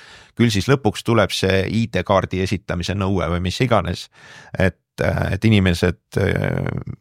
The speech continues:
üksikult võetes ja ühiskond tervikuna endale liiga palju kahju selle, selle loto näol ei, ei teeks, sest noh, jätkuvalt on krüptovarad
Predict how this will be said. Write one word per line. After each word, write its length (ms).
üksikult 480
võetes 400
ja 80
ühiskond 460
tervikuna 580
endale 320
liiga 240
palju 220
kahju 340
selle, 280
selle 300
loto 320
näol 320
ei, 400
ei 180
teeks, 460
sest 260
noh, 220
jätkuvalt 580
on 80
krüptovarad 640